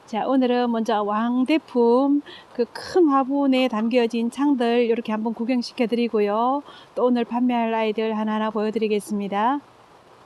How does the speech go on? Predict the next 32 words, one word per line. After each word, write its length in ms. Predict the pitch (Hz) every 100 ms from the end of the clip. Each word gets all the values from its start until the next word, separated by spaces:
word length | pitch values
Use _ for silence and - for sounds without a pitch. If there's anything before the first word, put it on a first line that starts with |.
| - - - - - -
자, 100 | - -
오늘 320 | 294 277 269
또 100 | 269
선보일 420 | 285 285 302 285
아이들 580 | 254 247 226 226 240 254
이렇게 300 | 220 226 220
많이 200 | 202 220
준비해놨고요. 1080 | 220 240 226 226 226 - 208 214 233 262 262
또 160 | - 208
창모둠 500 | - 269 285 294 285
세트도 420 | 277 302 277 247
아주 240 | 220 247 262
가격 340 | 220 220 247
착하게 440 | - 247 240 214 233
인기 220 | 269 254
많은 300 | 226 226 220
아이들 460 | 220 208 226 277
준비되어 380 | 269 247 226 226
있습니다. 720 | 208 - 214 214 196 196 247 302 - - - - -
자, 120 | 185
오늘 160 | 254 233
또 100 | 233
일 80 |
번부터 300 | 269 254 233
한번 200 | 220 220
보겠습니다. 520 | 214 208 214 202 202 220 - - - - -
자, 120 | -
일 180 | 269 285
번 380 | 226 214 240
블랙캐시미어고요. 1200 | 247 247 277 294 285 311 320 285 240 240 269 277
육만 340 | 254 285 277 254
원입니다. 480 | 208 196 185 185